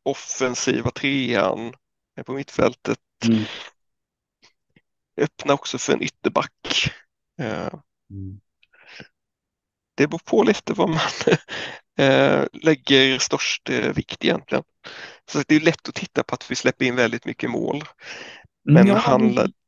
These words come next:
Speaker 2: ja, vi gör ju verkligen
Speaker 1: Ja.
Speaker 2: det. Eh, samtidigt som vi inte är speciellt kreativa, eh, i matcher mot, som mot Utsikten, liksom.
Speaker 1: Nej.
Speaker 2: Det, det är märkligt, liksom.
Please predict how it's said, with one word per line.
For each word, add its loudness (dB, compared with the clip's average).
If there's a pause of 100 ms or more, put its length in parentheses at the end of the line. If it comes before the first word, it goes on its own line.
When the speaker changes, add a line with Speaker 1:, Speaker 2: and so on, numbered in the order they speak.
(300)
Speaker 2:
ja, -2
vi -4
gör 0
ju 0
verkligen -2
Speaker 1:
Ja. -6 (120)
Speaker 2:
det. -10
Eh, -6 (1160)
samtidigt 2
som 6
vi 6 (220)
inte 2
är 4
speciellt -2
kreativa, 0
eh, -4
i -2
matcher -6
mot, -4
som -6
mot -4
Utsikten, -8
liksom. -18 (680)
Speaker 1:
Nej. 4 (640)
Speaker 2:
Det, -2
det -6
är 2
märkligt, -2
liksom. -8